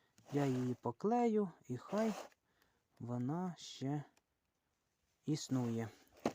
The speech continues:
А не пропадай. Так, видавництво Веселка. Також її заберу. Так, далі.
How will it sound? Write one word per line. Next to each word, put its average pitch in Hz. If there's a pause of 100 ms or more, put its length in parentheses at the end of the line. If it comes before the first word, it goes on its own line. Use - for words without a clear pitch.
(360)
А 139
не 147
пропадай. 113
Так, 110
видавництво 139 (160)
Веселка. 113 (1600)
Також 131
її 123
заберу. 147 (1000)
Так, 127
далі. 135